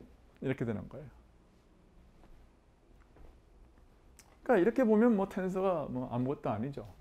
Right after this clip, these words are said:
다만 여러분은 이거를 왜 하는지를 모를 뿐이에요. 어, 그건 이제 나중에 이제 하기로, 하기로 하겠다 그 말입니다.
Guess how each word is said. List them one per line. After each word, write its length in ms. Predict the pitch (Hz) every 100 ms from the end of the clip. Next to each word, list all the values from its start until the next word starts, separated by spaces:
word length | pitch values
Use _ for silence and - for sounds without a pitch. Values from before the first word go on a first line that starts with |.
| - -
다만 300 | 127 135 160
여러분은 380 | 143 135 170 139
이거를 360 | 135 185 262 - - - - - 120
왜 200 | 147 185
하는지를 520 | 202 202 180 180 214
모를 240 | 147 127
뿐이에요. 500 | 123 147 147 101 113 - - - - - - - - - - - - - - - - - -
어, 260 | 107 95 95 _ _ _ -
그건 220 | 175 165
이제 80 | 143
나중에 420 | 135 120 139 131
이제 160 | 101 113
하기로, 360 | 135 117 113 - -
하기로 300 | 185 151 123
하겠다 400 | 156 135 - 110
그 60 |
말입니다. 460 | 101 95 92 90